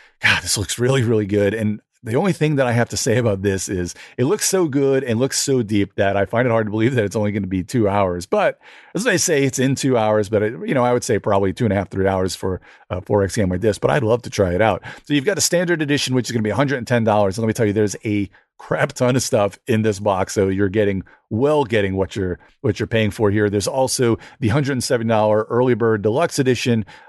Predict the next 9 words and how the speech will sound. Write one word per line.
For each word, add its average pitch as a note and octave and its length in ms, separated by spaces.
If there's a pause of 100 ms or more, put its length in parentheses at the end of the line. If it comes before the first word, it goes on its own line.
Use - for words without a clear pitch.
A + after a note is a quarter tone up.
uh, F#2 200
which C#3 300
does D#3 320
have, D3 520
it G#3 220
probably F#3 320
won't D#3+ 220
be C#3+ 100
around. A#2 600